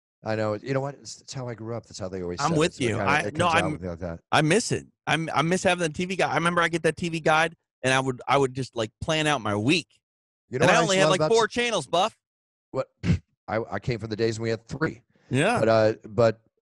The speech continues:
Speaker 1: the T V guide I used to love is I always did the crossword puzzle. Probably the easiest crossword puzzle known to man if you knew anything about T V, but I was always proud that I could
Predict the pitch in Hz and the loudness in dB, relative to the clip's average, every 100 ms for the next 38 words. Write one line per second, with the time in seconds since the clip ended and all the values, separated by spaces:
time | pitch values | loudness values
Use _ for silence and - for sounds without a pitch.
0 | _ _ _ _ _ _ _ 123 117 151 | _ _ _ _ _ _ _ -8 0 2
1 | 151 151 143 135 147 135 147 165 147 110 | 4 4 6 6 4 2 0 2 0 0
2 | 107 110 110 101 - 92 90 87 - 87 | 0 0 -4 -6 -2 -2 -2 -8 -6 -8
3 | 87 82 143 135 113 110 101 98 - 98 | -6 -2 0 0 -2 -4 -4 -6 -4 -4
4 | 90 95 101 90 92 92 85 85 90 95 | -4 -6 -4 -4 -4 -4 -4 -6 -6 -8
5 | - 87 90 87 85 - _ _ _ 104 | -10 -12 -10 -10 -12 -16 _ _ _ -14
6 | 98 90 90 - 95 98 95 92 90 101 | -14 -14 -12 -12 -10 -10 -12 -12 -10 -10
7 | 95 - 101 92 80 76 76 85 | -12 -8 -6 -6 -8 -12 -14 -18